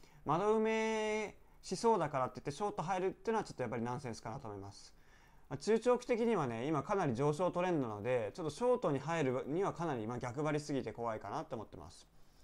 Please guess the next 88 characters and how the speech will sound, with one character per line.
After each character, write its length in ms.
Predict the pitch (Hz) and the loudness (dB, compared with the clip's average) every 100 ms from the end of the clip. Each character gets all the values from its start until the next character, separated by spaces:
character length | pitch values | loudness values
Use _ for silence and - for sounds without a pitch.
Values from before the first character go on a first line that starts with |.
| - | -8
は 100 | 175 | -6
い、 80 | - | -4
ビ 80 | 143 | -4
ッ 40 | |
ト 100 | 214 | -2
コ 100 | 247 | 0
イ 40 | 240 | 0
ン 40 | |
は 80 | 156 | 0
そ 80 | 143 | -2
ん 40 | |
な 80 | 131 | -2
感 160 | 139 | -2
じ 60 | 123 | -4
し 80 | 143 | -4
よ 80 | 123 | -4
う 40 | |
と 60 | 110 | -4
思 100 | 101 | -6
い 40 | |
ま 160 | 107 107 | -6 -8
す。 140 | - - - - - - | -12 -20 -20 -20 -10 -8
で、 140 | - | -6
イ 60 | 165 233 269 | -2 0 -2
ー 20 | |
サ 200 | - 302 | 0 0
リ 140 | 359 | 2
ア 80 | 349 | 2
ム 120 | 156 | 2
で 80 | 127 | 2
す 100 | - | -2
よ 80 | 110 | -6
ね。 160 | 107 | -6
イ 260 | 127 214 403 | -4 0 2
ー 40 | |
サ 240 | 370 294 359 | 0 -2 2
リ 160 | 339 | 2
ア 80 | 185 | 4
ム 100 | 139 | 2
が 160 | 123 120 | 0 -2
相 280 | - 202 220 | 0 0 2
当 260 | 233 233 | 2 2
強 420 | 226 - 220 170 | 0 2 4 4
い 20 | 139 | 2
値 140 | 135 | 0
動 120 | 131 | 0
き 120 | 113 | -4
し 60 | 113 | -6
て 80 | 117 | -6
る 80 | 104 | -6
ん 20 | |
で 60 | |
す 80 | 92 | -8
よ 80 | 92 | -12
ね。 280 | 101 131 147 - - - - - - - - - - - - | -10 -10 -10 -16 -20 -20 -20 -20 -20 -20 -20 -20 -20 -20 -12
え 200 | 139 139 | -4 -2
ー、 40 | 139 | 0
ま 120 | 156 | 0
ず 100 | 127 | -2
日 180 | 113 160 | 0 0
足 220 | 175 - | 0 -2
チ 80 | 185 | 0
ャ 100 | 180 | 0
ー 40 | |
ト 120 | 135 | 0
か 120 | 123 120 | -2 2
ら 260 | 117 104 | 2 0
見 140 | 117 123 | -2 -2
ま 140 | 131 | -4
す 120 | 131 | -4
け 80 | 127 | -4
ど 100 | 110 | -2
も、 360 | 135 175 127 - | -2 0 -2 -2
え 100 | 117 | -2
ー、 40 | |
ビ 80 | 117 | -2
ッ 20 | |
ト 140 | 113 135 | -2 -2
バ 80 | 135 | -2
ン 60 | |
ク 60 | 117 | -4
の 60 | |
日 140 | 107 110 | -8 -10
足 140 | 107 | -10
チ 60 | 110 | -12
ャ 40 | |
ー 20 | |
ト。 160 | 98 | -12